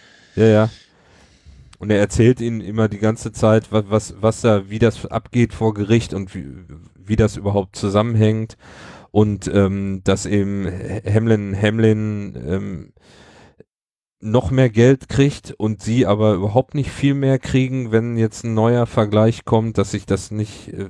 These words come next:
für sie lohnen wird, wenn sie jetzt länger warten und so. Und das alles nur an Irene hängt, weil sie die Hauptklägerin ist irgendwie, ne, die erste. Die anderen haben sich quasi dran gehängt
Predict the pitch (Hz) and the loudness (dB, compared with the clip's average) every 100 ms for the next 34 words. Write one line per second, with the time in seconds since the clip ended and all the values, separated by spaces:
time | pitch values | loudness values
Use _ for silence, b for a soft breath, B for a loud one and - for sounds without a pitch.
0 | - - 104 101 98 101 131 127 120 117 | -14 -8 -6 -4 0 0 0 0 -2 -2
1 | 107 110 107 101 110 104 107 95 95 117 | -4 -2 -2 0 0 2 2 2 2 0
2 | - 113 110 - 107 110 B B B B | -2 -4 -4 -2 -2 -2 B B B B
3 | B B B 107 107 104 - 113 160 160 | B B B -4 -2 -2 -2 2 4 2
4 | - 139 123 123 107 104 110 127 135 131 | 0 -2 -2 -4 -2 0 2 0 2 0
5 | 139 - 101 98 110 113 101 95 - _ | 0 -2 -2 -2 -6 -4 -6 -8 -16 _
6 | _ _ _ _ - - 113 - - 156 | _ _ _ _ -20 0 0 0 0 2
7 | 170 165 170 165 175 - 156 170 170 170 | 4 2 0 -2 -6 -4 -4 -4 -4 -4
8 | 208 160 156 127 104 101 123 - 185 131 | -2 0 0 -2 -2 0 0 -2 -4 -4
9 | 98 123 123 117 117 - 110 110 110 - | -2 0 0 -2 -6 -4 -2 0 -2 -2
10 | 107 151 143 139 175 214 | -4 0 0 2 -2 -8